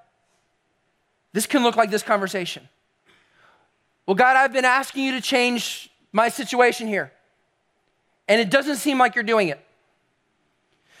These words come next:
So God, why in the world have you put me in this relationship with this person that's disorganized or that is grumpy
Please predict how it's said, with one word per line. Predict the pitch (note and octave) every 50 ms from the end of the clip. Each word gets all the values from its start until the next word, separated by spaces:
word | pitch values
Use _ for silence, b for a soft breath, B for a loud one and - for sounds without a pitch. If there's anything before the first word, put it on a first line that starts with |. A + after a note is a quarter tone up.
| b b b
So | - - C#4 A#3+
God, | G#3 F#3+ B3 B3 C#4 D4+ D#4+ D4+ B3+ G3+ F3+ F3 E3+ E3+
why | G#3 A#3+ C4+ C#4+ D4 D4+ D#4+ D#4+
in | D#4+ D4 C#4+
the | C#4 C4
world | G#3+ G3+ A3+ B3+ B3+ C4 B3+ B3
have | A#3+ A3+ A3+ G#3+ G3+
you | A3+ A#3
put | F#3 - - C#4+ B3 G#3 G#3+
me | G#3+ B3 C4 C4 C4 C4 A#3
in | G#3+ A3+
this | A3+ A3 - -
relationship | A#3 A3 G#3+ A#3+ A#3+ B3+ - B3+ A3 - - A#3+ A#3 -
with | A3 G3+ G3
this | A3 -
person | - - - B3 A3+ - A#3 A3+
that's | A3 G3+ -
disorganized | - A#3 F#3 B3 A#3+ A#3 G#3+ A3 G#3 F#3+ F3 D#3+ - - - - _ _ _ _ _ _ _ _ _ _ _ _ _ _ _ _ _ _
or | - A3+ A#3+
that | A#3 B3+ B3+
is | C4 G#3+ E3+
grumpy | - G#3 A#3+ B3+ A#3+ - - A3+ G3+ E3 C#3+ C#3+